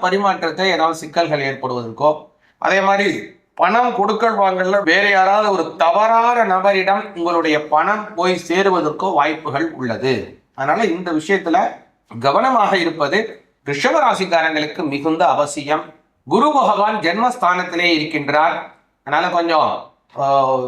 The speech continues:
ஒரு விஷயங்கள் அப்படிங்கிறது பொறுமையாகத்தான் நடைபெறும். வேலை நேரங்கள் மாறுதல் ஆகும். இதனால குரு வழிபாடு,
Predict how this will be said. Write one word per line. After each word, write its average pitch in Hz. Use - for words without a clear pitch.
ஒரு 151
விஷயங்கள் 202
அப்படிங்கிறது 180
பொறுமையாகத்தான் 175
நடைபெறும். 156
வேலை 185
நேரங்கள் 170
மாறுதல் 170
ஆகும். 143
இதனால 185
குரு 277
வழிபாடு, 175